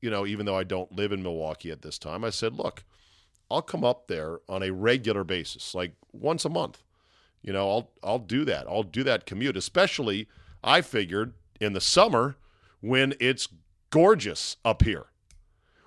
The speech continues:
Well, you'd think that June fifteenth would be a gorgeous weekend. <laughs> And you'd be wrong.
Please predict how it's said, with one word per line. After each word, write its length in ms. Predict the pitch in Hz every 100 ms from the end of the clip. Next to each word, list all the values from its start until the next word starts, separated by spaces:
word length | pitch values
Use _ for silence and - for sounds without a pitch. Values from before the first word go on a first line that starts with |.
| -
Well, 680 | 185 269 254 208 185 165 120 _ -
you'd 300 | 117 180 120
think 360 | - 175 120 -
that 200 | 104 92
June 320 | - 127 120
fifteenth 720 | - 98 - 117 104 85 - _ _ _ _ _ _
would 220 | 107 117
be 140 | 120 104
a 80 |
gorgeous 600 | 90 98 110 107 95 85
weekend. 500 | 98 98 85 76 71 - _ _ -
<laughs> 0 | 160 - 143 - - - - -
And 160 | 104 101
you'd 100 | 92
be 80 | 82
wrong. 280 | 73 58